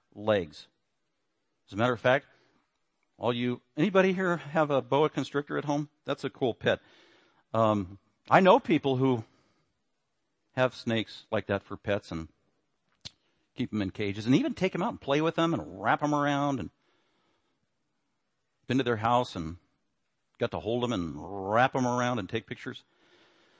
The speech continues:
The boa constrictor, the py-, did you know that the boa constrictor and the python, they have a pelvis?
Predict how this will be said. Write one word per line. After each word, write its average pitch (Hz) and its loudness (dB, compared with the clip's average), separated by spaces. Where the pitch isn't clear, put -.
The 147 4
boa 151 8
constrictor, 170 0
the 156 2
py-, 160 4
did 170 -2
you 320 8
know 262 10
that 208 2
the 151 4
boa 208 6
constrictor 185 -2
and 165 4
the 147 6
python, 156 2
they 139 4
have 143 2
a 123 -2
pelvis? 135 0